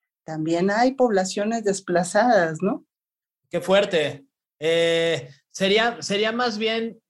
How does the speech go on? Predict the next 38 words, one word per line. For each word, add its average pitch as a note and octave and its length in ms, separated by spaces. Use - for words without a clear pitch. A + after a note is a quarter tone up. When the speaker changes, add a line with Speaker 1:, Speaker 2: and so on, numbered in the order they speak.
Speaker 2:
que F3 100
se F#3 140
terminaría, F3+ 960
eh, D3+ 640
eh, - 200
la E3+ 280
humanidad, E3+ 720
no F#3+ 240
tanto G#3+ 280
así F3 240
como G3 220
la D#3+ 100
desaparición D3 720
de, F3 720
del D#3 160
planeta D#3+ 380
y G3 60
qué G#3+ 120
pasaría, F#3 540
o D3+ 40
sea, D3+ 160
si D3+ 320
en D#3 140
este, F3+ 480
en D#3 120
este E3+ 200
planeta D#3+ 380
no D#3+ 100
hubiera D#3+ 480
personas D#3+ 580
caminando D3+ 480
por D#3 140
las C3+ 180
calles D3+ 520
y C3 200
que, C3 140
o C3+ 100
sea, C#3+ 220